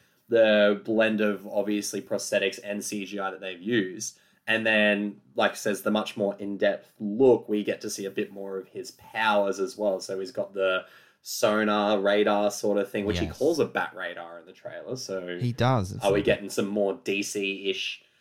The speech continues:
Speaker 1: crossover
Speaker 2: <laughs>
Speaker 1: sort of things, uh, and obviously his ability to fly as well.
Speaker 2: Well, Nick, production has officially begun on Hocus Pocus two, set twenty-nine years after the Black Flame candle was lit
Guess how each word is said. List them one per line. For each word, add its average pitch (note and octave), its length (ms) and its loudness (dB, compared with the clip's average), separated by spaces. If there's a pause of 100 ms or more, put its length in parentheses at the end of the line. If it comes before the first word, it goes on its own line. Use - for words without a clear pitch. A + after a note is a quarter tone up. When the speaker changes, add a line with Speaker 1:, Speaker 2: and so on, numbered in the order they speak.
(320)
Speaker 1:
crossover G#2 760 4 (300)
Speaker 2:
<laughs> - 180 -4
Speaker 1:
sort A#2 140 8
of G#2+ 60 4
things, A2+ 220 2
uh, G#2+ 380 4
and A#2 260 2
obviously A2 400 0
his G#2 140 -2
ability G2 380 -2
to - 100 -16
fly F#2+ 600 -2 (260)
as F2+ 140 -8
well. G2 320 -8 (260)
Speaker 2:
Well, D#3+ 300 4
Nick, D#3+ 220 0
production F3+ 420 2
has C3+ 140 2
officially C3+ 560 2
begun G2 560 -2
on G2+ 100 0
Hocus C3 420 0
Pocus A2 380 0
two, A#2 320 2
set - 240 -4
twenty-nine C3+ 520 0
years F#2+ 380 0
after F#2 300 -2
the F2+ 100 -6
Black F#2 400 -2
Flame F#2+ 360 -2
candle F2+ 500 -2
was F#2 240 -4
lit G#2+ 300 0